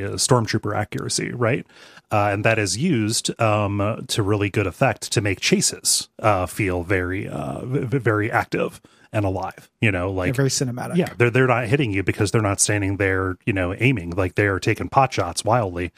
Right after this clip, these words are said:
Speaker 1: in hopes that one of them will get you, you know?
Speaker 2: Yeah. Yeah. Uh, partway, uh, through the game,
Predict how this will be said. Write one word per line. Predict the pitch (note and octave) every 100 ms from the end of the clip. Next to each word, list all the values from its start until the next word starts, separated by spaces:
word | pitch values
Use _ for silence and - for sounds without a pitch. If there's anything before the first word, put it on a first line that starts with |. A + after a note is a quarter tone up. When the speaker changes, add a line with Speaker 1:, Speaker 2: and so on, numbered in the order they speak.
| - -
Speaker 1:
in | G#2 F#2
hopes | - A2 -
that | G#2+
one | F#2+ F2+
of | F2
them | F2 E2+
will | F2+
get | D#2+ G2+ -
you, | G#2 C#3+ D#3 _ -
you | G#2+
know? | F#2+ - _ - _ _ _ _
Speaker 2:
Yeah. | B2 A#2+ - - _ _ _ _
Yeah. | - _ _ _ - - - - - - - _
Uh, | D3+ D3 C3+ - _ _ _ _
partway, | - A3+ A#3 A#3 A3+ A#3 G#3+
uh, | E3+ E3+ E3 E3 D#3+ C#3
through | E3 D3+ E3 - _ _ _ -
the |
game, | D3+ B2+